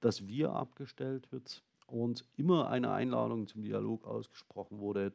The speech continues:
Das ist, glaube ich, das Entscheidende, weshalb auch, wenn man von den größeren politischen Kontexten mal absieht, auch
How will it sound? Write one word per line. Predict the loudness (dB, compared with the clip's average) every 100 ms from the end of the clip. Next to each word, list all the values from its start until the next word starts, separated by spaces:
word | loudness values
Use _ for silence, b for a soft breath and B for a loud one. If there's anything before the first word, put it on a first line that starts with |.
| 0
Das | 0 0
ist, | -4 -8 -8
glaube | 0 0 2
ich, | -2
das | -6 -10
Entscheidende, | -8 -2 0 0 -2 -2
weshalb | -6 0 2 2 2
auch, | 0 0 -2 -12 _ _ -8
wenn | 0 2
man | 4 2
von | -2
den | -4
größeren | -4 -4 -2 -2 -4
politischen | -4 -6 -6 -8 -8 -10 _
Kontexten | -4 -2 -2 -4 -2
mal | -2
absieht, | 0 -2 -4 -6 B B B B B B
auch | 4 8 8 6 -4